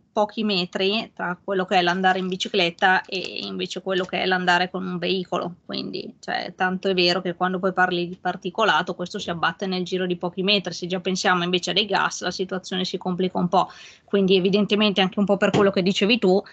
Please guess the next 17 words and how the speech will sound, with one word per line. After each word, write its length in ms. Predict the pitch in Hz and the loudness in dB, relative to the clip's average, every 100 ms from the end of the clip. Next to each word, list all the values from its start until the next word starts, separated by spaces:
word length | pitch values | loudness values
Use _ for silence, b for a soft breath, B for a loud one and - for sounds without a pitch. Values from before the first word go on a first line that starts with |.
| B B | B B
cioè 260 | - 202 - _ - | 2 2 2 _ -8
da 220 | 190 196 | 2 2
quando 400 | - 220 208 185 | 4 4 4 0
c'è 140 | 185 190 | -6 -6
stato 260 | 214 202 | -6 -4
il 80 | 185 | -4
lockdown 520 | 208 220 190 175 196 | -4 -4 -2 0 0
la 80 | 180 | -2
qualità 420 | - 185 190 185 | -4 -6 -6 -4
dell'aria 640 | 180 208 190 151 202 190 160 | -4 -2 -2 -2 -2 -2 -2
è 200 | 180 175 277 226 | -2 2 2 2
ovunque 760 | 214 190 302 233 190 190 185 185 | 0 2 0 0 -2 -4 -4 -4
migliorata 720 | 202 190 185 180 175 185 190 | -4 0 2 2 2 0 -2
in 100 | 196 | -2
maniera 560 | 190 185 185 185 190 - | -2 -2 -2 0 0 0
impressionante 920 | 214 196 180 - 262 247 151 156 170 - | -2 -2 -4 -4 -2 0 -2 -6 -10 -10
e 360 | 208 180 170 | -8 -6 -8